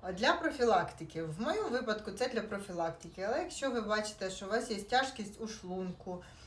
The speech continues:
в кишечнику, печінка, хворий, піджелудочна,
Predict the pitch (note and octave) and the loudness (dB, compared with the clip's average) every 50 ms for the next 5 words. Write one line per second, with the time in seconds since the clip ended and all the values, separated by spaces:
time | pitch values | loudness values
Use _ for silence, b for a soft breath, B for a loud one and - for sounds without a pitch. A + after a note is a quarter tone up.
0 | B B - - - C#4+ D4+ D4 - - A3 G#3+ G3+ G3 G3+ - - G3+ G3 F#3+ | B B -18 -8 -4 -4 -4 -2 2 4 6 6 6 4 2 -2 -4 -2 -2 -4
1 | F#3+ - - G3 - - D#4+ D#4+ - - - A#3+ A3+ A3 G#3 G3+ G3+ - G#3 G3+ | -4 -6 -10 -6 -4 -2 -2 -2 -2 -4 -4 -2 0 0 0 0 0 2 2 2
2 | G3+ - - - A3 A3 B3 B3+ B3 A3 A3 G#3+ G#3+ A3+ A3 A3 A3 - - C#4 | 2 0 -4 -8 -6 -4 2 4 4 4 6 4 4 2 0 0 -2 -4 -6 -6
3 | C4+ B3+ C#4 C#4+ B3+ A#3+ A#3 A3+ G3 G#3 G#3+ - - - G#3 G3+ G3+ | -2 -2 0 0 0 0 -2 -2 -2 -2 -4 -4 -4 -4 -4 -4 -6